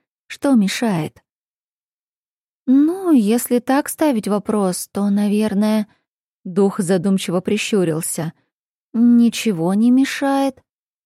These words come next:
Я вернусь через пару часов и расскажу тебе, как все прошло». С этими словами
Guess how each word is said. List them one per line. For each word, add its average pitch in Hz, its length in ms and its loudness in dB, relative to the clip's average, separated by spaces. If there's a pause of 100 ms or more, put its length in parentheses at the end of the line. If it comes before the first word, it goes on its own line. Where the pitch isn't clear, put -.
Я 285 220 4
вернусь 220 480 2
через 208 360 -4
пару 226 280 -2
часов 330 460 -4
и 311 40 0
расскажу 233 520 -2
тебе, 254 280 -2
как 220 280 -6
все 262 200 -4
прошло». 175 680 -4 (680)
С - 140 -8
этими 185 320 -2
словами 180 580 0